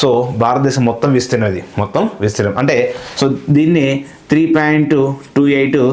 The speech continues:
so, మిలియన్ చదరపు కిలోమీటర్లు అని చెప్తాము దీన్ని. So, ఈ విధంగా చదర-, చదరపు కిలోమీటర్లు ఇట్లా చెప్తాము. దీన్ని మామూలుగా మొత్తం చెప్పాలంటే ముప్పై రెండు లక్షల ఎనభై ఏడు వేల రెండు వందల అరవై మూడు చదరపు కిలోమీటర్లు.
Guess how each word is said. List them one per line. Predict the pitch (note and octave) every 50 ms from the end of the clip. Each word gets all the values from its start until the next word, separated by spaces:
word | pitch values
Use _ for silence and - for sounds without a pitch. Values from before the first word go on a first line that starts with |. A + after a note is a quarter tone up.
| C3+ - - - - - - -
so, | B2+ B2
మిలియన్ | B2 B2 C3 C#3 C#3 C#3+ D3+ E3+ G3 A3+ A3 F#3+ - - - -
చదరపు | A#2 A#2 A#2+ A#2+
కిలోమీటర్లు | B2+ A#2+ A#2 A#2+ G#2+ A2+
అని | A2+ A2+
చెప్తాము | A2 G#2+ - - G#2+ A2 A2+ A2
దీన్ని. | G#2 A2 A2 A#2+ A#2 G#2+ G#2 G#2+ - - - - - -
So, | A2+
ఈ | A2
విధంగా | B2 B2+ B2 A2+
చదర-, | G#2+ - B2 A#2 A#2+ A2+ A#2 - - - - A2+
చదరపు | A2+ A#2 A#2+ D#3+ G#3+ G#3+ - - - -
కిలోమీటర్లు | - G#2 G#2+ G#2 G#2+ F#2+ G#2 G#2+ F#2+
ఇట్లా | F#2+ G#2 G2+
చెప్తాము. | G2 E2+ - - G2 A#2 D#3+ C4+ D4+ - - - - - - -
దీన్ని | C#3+ D3+ E3+ F3+
మామూలుగా | D#3+ D3 C#3 C3+ C#3+ D#3 D3+ C#3
మొత్తం | C3+ B2+ C3 C#3+
చెప్పాలంటే | C#3 B2+ B2+ B2 B2 C#3 G3 B3 B3+ - - - - -
ముప్పై | A#2+ B2+ B2+ C#3+
రెండు | D3 D3 C#3+
లక్షల | C3 B2+ - C3+
ఎనభై | B2 B2 B2+ B2+
ఏడు | C3 B2+ B2
వేల | B2 B2+ C3+
రెండు | B2 A2+ A2+ A#2
వందల | A#2 A2+
అరవై | A2 A2 G#2
మూడు | G#2 B2 F3 A#3 - - - - - - - A2+
చదరపు | A2 A2 G#2+ A#2 F3 - B2 - - - - - -
కిలోమీటర్లు. | F#2+ G2 G2+ G2+ G2+ G2+ G2 F#2+ G2+ G2 F#2+ F#2+ F#2+ G2+ A2 A2+ A2 G2 E2+